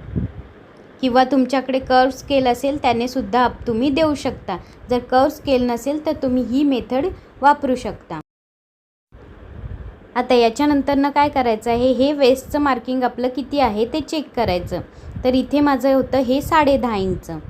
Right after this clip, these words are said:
तर हे साडे दहा इंच बघायचं आणि त्याच्यापेक्षा एक लाईन जास्त, फक्त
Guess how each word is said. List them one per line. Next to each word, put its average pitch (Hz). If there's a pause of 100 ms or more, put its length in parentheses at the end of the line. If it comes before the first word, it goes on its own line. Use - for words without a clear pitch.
(340)
तर 254
हे 285
साडे 262
दहा 285
इंच 254
बघायचं 233
आणि 269
त्याच्यापेक्षा 285 (160)
एक 302
लाईन 277
जास्त, 254 (680)
फक्त -